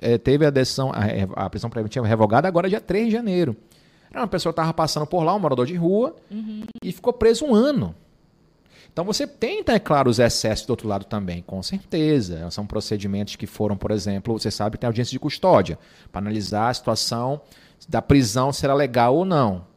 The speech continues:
Speaker 1: Muita gente critica, porque não entende o procedimento, mas enfim. É, quando alguém é preso em flagrante, ela é levada pra um juiz para vai analisar as circunstâncias da prisão.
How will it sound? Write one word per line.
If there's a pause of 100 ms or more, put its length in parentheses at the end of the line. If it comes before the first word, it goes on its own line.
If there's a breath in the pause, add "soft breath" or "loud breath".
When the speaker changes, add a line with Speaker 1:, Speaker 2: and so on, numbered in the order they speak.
Speaker 1:
Muita
gente
critica,
porque
não
entende
o
procedimento,
mas
enfim. (500 loud breath)
É, (420)
quando
alguém
é
preso
em
flagrante, (160)
ela
é
levada
pra
um
juiz
para
vai
analisar
as
circunstâncias
da
prisão.